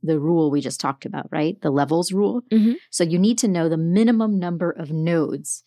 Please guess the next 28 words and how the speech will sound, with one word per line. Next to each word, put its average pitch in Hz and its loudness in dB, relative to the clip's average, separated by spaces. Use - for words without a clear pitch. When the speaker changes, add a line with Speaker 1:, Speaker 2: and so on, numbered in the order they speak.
Speaker 1:
that 170 0
you 160 -2
need 185 2
to 190 -6
create 180 -2
that - -8
tree. - -10
Speaker 2:
Okay. 190 2
Speaker 1:
'Cause 143 -2
if 147 0
you 175 6
don't 196 4
have 196 0
that 185 -4
minimum 170 -2
number 160 -2
of 160 -4
nodes, 269 0
you 160 0
actually 151 -4
can't 160 -4
create 151 0
a 151 0
balanced 147 -2
tree 147 -2
of 135 -6
that 147 -6
height. - -4